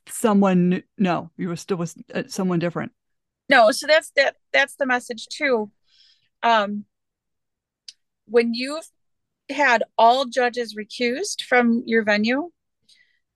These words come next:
Speaker 2: when, if they assign a visiting judge,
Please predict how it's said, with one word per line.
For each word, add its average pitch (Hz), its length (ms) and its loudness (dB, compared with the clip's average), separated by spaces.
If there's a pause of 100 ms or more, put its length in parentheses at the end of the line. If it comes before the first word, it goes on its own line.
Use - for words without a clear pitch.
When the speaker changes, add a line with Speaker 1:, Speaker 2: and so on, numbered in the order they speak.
(1400)
Speaker 2:
when, 233 340 2
if 240 200 2
they 277 180 6
assign 269 320 -2
a 226 100 -4
visiting 254 460 -4
judge, 277 360 -2